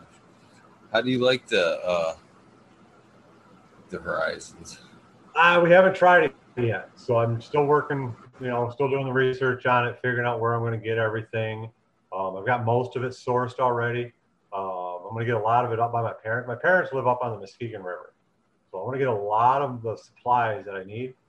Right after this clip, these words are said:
Speaker 2: for wildcraft from up there, and, uh, get some stuff up there. Um,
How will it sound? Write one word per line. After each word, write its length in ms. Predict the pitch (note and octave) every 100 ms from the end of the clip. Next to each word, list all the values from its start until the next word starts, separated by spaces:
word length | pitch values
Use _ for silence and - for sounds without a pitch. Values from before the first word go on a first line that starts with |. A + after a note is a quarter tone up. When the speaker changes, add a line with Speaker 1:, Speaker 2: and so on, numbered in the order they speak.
| _
Speaker 2:
for 120 | G2
wildcraft 640 | G2 G#2+ G#2 - G#2 G2+ -
from 120 | F#2
up 140 | F#2
there, 280 | F#2+ G#2+ C3 - _ _ _ _ _ -
and, 420 | F#2 F2+ F2 E2+
uh, 420 | E2 E2 D#2+ D#2 D2+ _ _ _ _ _
get 100 | G#2
some 100 | G#2
stuff 280 | - A2 A2+
up 160 | G#2+
there. 460 | G#2 G#2 G#2 G#2+ - _ _ _ -
Um, 520 | F2+ F2 E2+ E2 D#2+